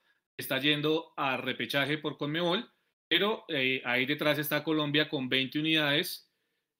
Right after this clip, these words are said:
y con alguna mínima posibilidad todavía la selección de Chile que, de, de Chile que tiene diecinueve, que hoy terminó siendo goleada por la selección de Brasil. Entonces, Perú-Paraguay, Ecuador-Argentina no define nada.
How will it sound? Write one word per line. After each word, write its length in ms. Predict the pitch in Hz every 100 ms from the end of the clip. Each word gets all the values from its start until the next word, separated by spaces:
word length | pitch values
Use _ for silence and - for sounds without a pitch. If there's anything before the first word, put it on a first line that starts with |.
| _
y 180 | 185 190
con 180 | 185 160
alguna 600 | 156 160 208 247 247 240
mínima 480 | 240 233 226 226
posibilidad 560 | 214 165 160 143 143 139
todavía 400 | 175 165 147 196
la 100 | 190
selección 380 | 156 135 - 135
de 100 | 151
Chile 260 | 165 156
que, 120 | 151 156
de, 340 | 135 135 127
de 140 | 135 143
Chile 300 | 175 160 160
que 80 |
tiene 180 | 151 131
diecinueve, 500 | 143 156 180 170 196
que 100 | 214
hoy 100 | 131
terminó 340 | - 143 127 117
siendo 260 | 143 143
goleada 540 | 143 120 117 120 135 - _ _ _ -
por 160 | 135
la 100 | 127
selección 640 | 120 123 110 - 123 120 123
de 340 | 151 160 -
Brasil. 500 | 127 120 113 117 - -
Entonces, 540 | 127 165 139 101 - _ _ _ -
Perú-Paraguay, 840 | 165 190 190 214 202 175 143 104 -
Ecuador-Argentina 960 | 160 156 170 170 185 196 175 185 202 202
no 80 | 165
define 360 | 165 180 175
nada. 440 | 170 170 123 -